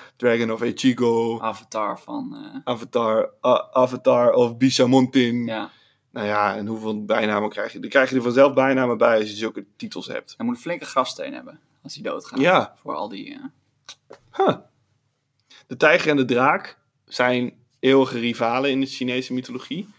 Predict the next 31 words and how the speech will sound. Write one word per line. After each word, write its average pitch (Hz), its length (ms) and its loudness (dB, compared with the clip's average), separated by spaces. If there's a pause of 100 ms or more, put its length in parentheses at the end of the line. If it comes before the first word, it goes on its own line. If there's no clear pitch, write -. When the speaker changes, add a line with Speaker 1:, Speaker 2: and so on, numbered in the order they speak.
(260)
Speaker 1:
En 113 120 -8
hier 110 180 -2
dus 104 200 -4
ook. - 360 -4 (600)
Ehm, 120 560 0
Speaker 2:
Eh, 131 100 -2 (100)
dat, - 120 -10 (180)
dat 135 160 -6
lijkt 175 220 -2
me 185 60 -6
niet 175 200 -8
een, 165 180 -12 (960)
Ke-, - 200 -2
ik, - 220 -8
ik - 160 -8
ken, 120 400 0
ik - 200 -10
ken 123 160 0
geen 117 160 -4
draak. 113 420 -2 (840)
Maar - 180 -10
uit, 143 380 -2
uit 123 180 0
de 120 60 -6
mythologie 123 600 -2
zijn 120 220 -8
draak 123 600 -4 (220)
Speaker 1:
Ja. - 280 -4 (160)
Speaker 2:
tegen 113 260 -6
een - 80 -12
tijger... 123 600 -2